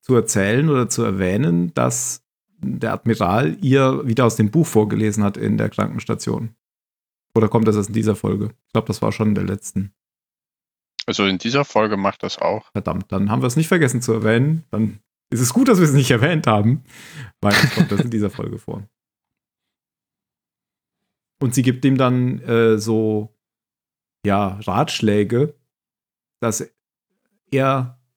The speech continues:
Speaker 1: irgendwie eine Entscheidung treffen muss, weil sonst verliert er irgendwie, nee, irgendwie sagt er dann,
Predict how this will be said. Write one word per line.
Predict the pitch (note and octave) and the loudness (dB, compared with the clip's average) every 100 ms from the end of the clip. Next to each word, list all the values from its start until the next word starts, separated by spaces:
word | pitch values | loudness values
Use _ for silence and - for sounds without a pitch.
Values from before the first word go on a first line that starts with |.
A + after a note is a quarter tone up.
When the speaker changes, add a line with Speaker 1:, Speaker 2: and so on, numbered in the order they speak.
| _ _ _ _ _ _ _ | _ _ _ _ _ _ _
Speaker 1:
irgendwie | B2 B2 A#2+ | 0 2 4
eine | B2 A2+ | 4 4
Entscheidung | A2 A2+ C#3 A#2+ | 4 2 2 0
treffen | A#2 G2+ A2 | 0 -2 0
muss, | G#2 G2+ - - _ _ _ _ _ _ _ | 0 -2 -6 -12 _ _ _ _ _ _ _
weil | G#2 G#2 G#2+ G#2+ | -4 -2 0 0
sonst | A2+ G#2+ G#2 | 2 2 0
verliert | - G#2+ G#2+ A2+ B2 | -2 0 0 -2 -2
er | A#2+ | -2
irgendwie, | A2 A2+ A2 A2 A2 A2 A2+ _ _ - | 0 -2 -2 0 0 0 -4 _ _ 0
nee, | A2 | 0
irgendwie | A2 A2+ A#2+ | 2 -2 0
sagt | A#2+ A#2 B2 | 0 2 2
er | |
dann, | A2+ A2+ A2+ A#2+ | 4 4 4 0